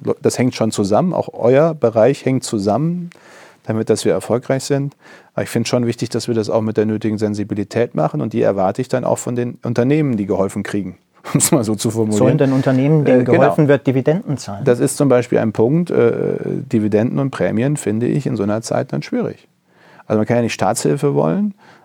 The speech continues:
Speaker 1: äh, und dann gleichzeitig an der Stelle, äh, eben, äh, entsprechend, äh, zahlen. Ähm, das, das ist schwierig. Und das, das untergräbt ja dann auch ein Stück Akzeptanz, schlicht und ergreifend für die Maßnahmen.
Speaker 2: Hm.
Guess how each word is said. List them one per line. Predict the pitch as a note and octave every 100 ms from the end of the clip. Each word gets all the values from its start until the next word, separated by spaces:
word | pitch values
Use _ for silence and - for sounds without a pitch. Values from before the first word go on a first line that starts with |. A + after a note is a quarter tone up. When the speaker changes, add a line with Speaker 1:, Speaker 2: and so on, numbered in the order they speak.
| _
Speaker 1:
äh, | C3
und | B2
dann | B2
gleichzeitig | A2+ G#2 G#2+ B2 B2+ B2 B2
an |
der | A2+ A2+
Stelle, | - B2 B2 B2+ -
äh, | C3 B2+ - C3
eben, | C3+ C3+
äh, | - C3
entsprechend, | - - - - C3+ C3
äh, | - C3
zahlen. | - F#3 A#2 G2+ - _ - - _ -
Ähm, | A2+ G#2+ G#2+ G#2+ A2 -
das, | -
das | - A#2+
ist | - -
schwierig. | - A#2+ F#2 - -
Und | A2+
das, | G#2 -
das | A2+
untergräbt | - B2+ B2 - B2+ -
ja | D3
dann | C#3
auch | C#3+ B2+
ein | C3+
Stück | - C3+
Akzeptanz, | - - A#2+ - F3 - - - _
schlicht | - A2+ -
und | G#2+
ergreifend | G#2 G2 G2 G2
für | - G#2
die | G2
Maßnahmen. | F#2 - - A#2+ A#2 _ _ _ _ _ _ _
Speaker 2:
Hm. | A3 G3